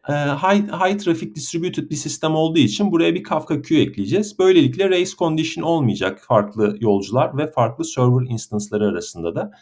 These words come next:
Kimse gümbürtüde kaybolmayacak. Her müşteri, her müşteri için sırası gelince taksi arayacağız.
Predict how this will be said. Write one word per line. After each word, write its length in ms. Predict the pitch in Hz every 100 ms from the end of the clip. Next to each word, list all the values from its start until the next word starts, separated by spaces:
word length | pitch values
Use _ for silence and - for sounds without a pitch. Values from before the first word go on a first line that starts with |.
| _ _
Kimse 300 | - 202 175
gümbürtüde 560 | 165 165 139 123 139 165
kaybolmayacak. 920 | 143 135 131 95 80 101 156 - _ _ - - _
Her 200 | 180 202
müşteri, 420 | 202 - 151 123 - - 147
her 200 | 175 180
müşteri 360 | - - 113
için 280 | 104 - 117
sırası 420 | - 170 170 165
gelince 420 | 175 160 127 208
taksi 400 | 208 165 - 127
arayacağız. 640 | 95 87 85 160 247 -